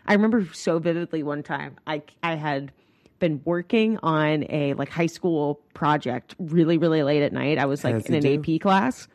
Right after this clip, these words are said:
Speaker 2: Yeah.
Speaker 1: <laughs> as you do.
Speaker 2: <laughs>
Speaker 1: And it was, like, three or four A M, and I came around the corner,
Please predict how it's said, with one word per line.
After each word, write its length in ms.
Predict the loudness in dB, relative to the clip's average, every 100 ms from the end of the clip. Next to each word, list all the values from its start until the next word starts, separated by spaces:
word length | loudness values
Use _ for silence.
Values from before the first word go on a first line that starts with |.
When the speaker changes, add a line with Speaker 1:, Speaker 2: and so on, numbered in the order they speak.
| -8
Speaker 2:
Yeah. 120 | 2
Speaker 1:
<laughs> 80 | 4
as 240 | 6 4 2
you 80 |
do. 260 | 2 4 4 2 -2 -10
Speaker 2:
<laughs> 260 | -10 -4
Speaker 1:
And 340 | 2 4 4 2
it 180 | 2 4
was, 200 | 6 4
like, 240 | 4 2
three 480 | -4 -4 0 2 2
or 120 | 2 0
four 280 | 2 2
A 160 | 4 2
M, 400 | 2 2 2 -2 -6 _ _ _ _
and 280 | -2 0 0 -2
I 80 | -6
came 320 | -2 0 2
around 200 | 2 2
the 60 |
corner, 560 | 2 2 2 2 2 0